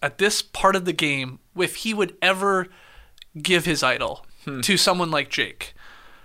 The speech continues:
Speaker 1: Um, I said, "No way." And Nora was taking the opposite,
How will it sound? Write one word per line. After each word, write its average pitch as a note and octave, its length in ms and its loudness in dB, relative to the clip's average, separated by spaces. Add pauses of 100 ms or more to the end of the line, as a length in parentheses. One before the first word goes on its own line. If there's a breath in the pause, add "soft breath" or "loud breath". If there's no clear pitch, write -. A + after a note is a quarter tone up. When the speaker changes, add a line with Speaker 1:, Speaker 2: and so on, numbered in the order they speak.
(240 soft breath)
Speaker 1:
Um, D3 320 2 (260)
I G#3+ 180 6
said, C#4 260 2
"No F#3 380 4
way." D3+ 500 0 (760 soft breath)
And F3 260 2
Nora A#3+ 360 8
was F3+ 400 0 (120)
taking F#3+ 320 0
the D#3 120 0
opposite, D3+ 680 2